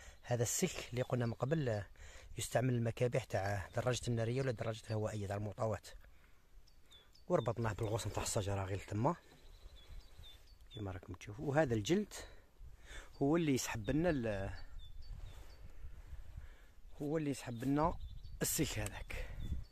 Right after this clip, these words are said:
وإلا كاش ما حكمنا بها إن شاء الله أنا نزيد نصور لكم. هذه الطريقة باش نعطيكم معلومة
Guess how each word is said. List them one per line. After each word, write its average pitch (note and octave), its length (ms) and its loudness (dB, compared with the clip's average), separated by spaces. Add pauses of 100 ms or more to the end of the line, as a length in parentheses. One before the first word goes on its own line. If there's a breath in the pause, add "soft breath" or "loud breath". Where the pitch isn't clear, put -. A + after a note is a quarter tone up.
(720 loud breath)
وإلا A#3 160 4
كاش - 140 2
ما E3+ 100 10
حكمنا C#3 300 8
بها B2 200 6
إن A#2+ 40 6
شاء A#2+ 180 2
الله B2+ 220 8
أنا B2 120 8
نزيد A2 220 4
نصور G2 380 2
لكم. E3 240 2 (460 loud breath)
هذه D#3+ 200 8
الطريقة C3+ 440 6
باش - 160 4
نعطيكم A#2+ 340 4
معلومة A2+ 360 6